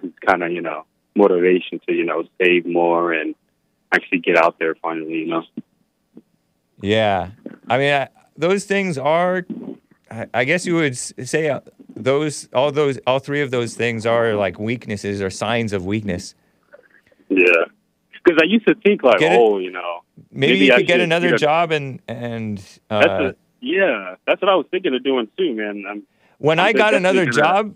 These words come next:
Speaker 2: when I got, when I started working like, like a dog, or not
Speaker 1: Yeah.
Speaker 2: like a dog, but I started working a lot, pouring a lot of, into my work, a lot into my work, a lot of time. Um, I was u-, really into music,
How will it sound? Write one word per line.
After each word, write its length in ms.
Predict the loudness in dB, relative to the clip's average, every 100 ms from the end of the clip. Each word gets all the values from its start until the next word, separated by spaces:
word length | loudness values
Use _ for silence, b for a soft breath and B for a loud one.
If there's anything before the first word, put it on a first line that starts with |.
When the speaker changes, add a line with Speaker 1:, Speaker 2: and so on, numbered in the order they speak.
| _
Speaker 2:
when 220 | -2 0
I 120 | 2
got, 280 | 2 0 -2
when 160 | -4 0
I 160 | 0
started 320 | 0 0 0 2
working 360 | 2 0 -2
like, 260 | -2 -2 -6 _ _
like 180 | -8 -4
a 40 | -2
dog, 520 | 0 2 2 0 -2 _ _ _ _ _ _ _ _ _
or 100 | -4
not 180 | 0 0
Speaker 1:
Yeah. 60 | 0
Speaker 2:
like 100 | -4
a 40 |
dog, 400 | -8 -4 -2 -4 -2
but 120 | 0
I 120 | 0
started 280 | 0 0 2
working 240 | 0 -2
a 120 | -4
lot, 360 | 0 -2 -2 -10 _ _ _
pouring 220 | -2 0
a 60 | 2
lot 240 | 2 2
of, 200 | 0 -4 _ _ _
into 200 | -4 -2
my 160 | -2 -2
work, 240 | -2 -2 -2
a 60 |
lot 300 | -2 0 -2 -4
into 200 | -8 -6
my 120 | -4
work, 260 | -4 -6
a 60 | -2
lot 160 | -2 -2
of 60 |
time. 320 | -4 -4 -4 -10 _ _ _ _ _ _ _ -2
Um, 680 | 0 2 0 -2 -8 -12 -16 _ _ _ _
I 80 | 2
was 220 | 2 0
u-, 120 | -4
really 340 | 0 0 2 0
into 200 | -2 -4
music, 520 | -2 -2 -2 -4 -8